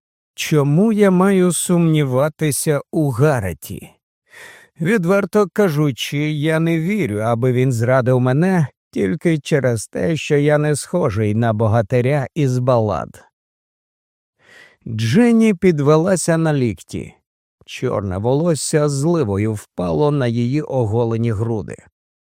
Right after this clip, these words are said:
«Ти повинен сумніватися у Гареті, покладаючись на мої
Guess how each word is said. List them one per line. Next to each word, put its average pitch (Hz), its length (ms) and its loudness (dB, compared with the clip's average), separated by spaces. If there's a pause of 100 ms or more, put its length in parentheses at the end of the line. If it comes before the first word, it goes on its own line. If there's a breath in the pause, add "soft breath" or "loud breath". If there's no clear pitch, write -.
(440)
«Ти 147 300 2 (180)
повинен 156 680 2
сумніватися 143 1160 0
у 135 160 2
Гареті, 123 800 -2 (480)
покладаючись 165 1400 0
на 143 180 0
мої 127 480 -2